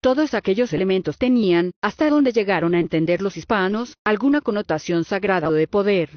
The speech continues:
En un rincón de ese anexo alcanzaron a ver numerosas hachuelas de cobre y algunas láminas de oro. Un oro con tintes rojizos.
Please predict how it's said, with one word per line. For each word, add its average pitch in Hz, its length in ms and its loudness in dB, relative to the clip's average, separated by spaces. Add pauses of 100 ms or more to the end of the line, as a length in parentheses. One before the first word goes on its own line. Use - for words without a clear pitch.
(220)
En 175 160 2
un 240 120 0
rincón 196 420 0
de 214 100 0
ese 208 140 -6
anexo 202 340 -4
alcanzaron 254 580 -2
a 294 60 0
ver 220 220 -2
numerosas 220 560 -2
hachuelas 175 400 -2
de 202 140 0
cobre 170 300 0
y 185 60 0
algunas 175 320 0
láminas 185 440 -2
de 165 100 -2
oro. 139 320 -2 (500)
Un 226 160 0
oro 226 200 2
con 254 180 0
tintes 247 300 0
rojizos. 165 720 -6